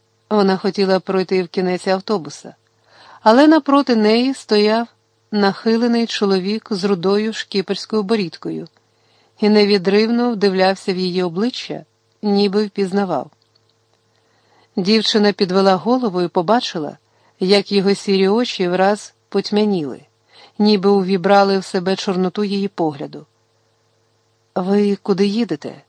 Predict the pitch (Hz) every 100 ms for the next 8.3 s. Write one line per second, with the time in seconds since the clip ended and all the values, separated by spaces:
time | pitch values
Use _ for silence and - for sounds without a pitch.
0 | _ _ - - 175 165 160 156 151 -
1 | 156 - _ _ _ _ _ _ _ _
2 | _ - 240 269 269 254 247 - 165 143
3 | 156 _ _ _ - 190 185 196 180 175
4 | 175 175 180 220 233 _ _ _ _ 226
5 | 208 220 226 214 277 269 254 247 214 190
6 | 196 - 180 185 185 175 - 147 123 _
7 | _ _ _ _ _ _ _ - - 311
8 | 247 - -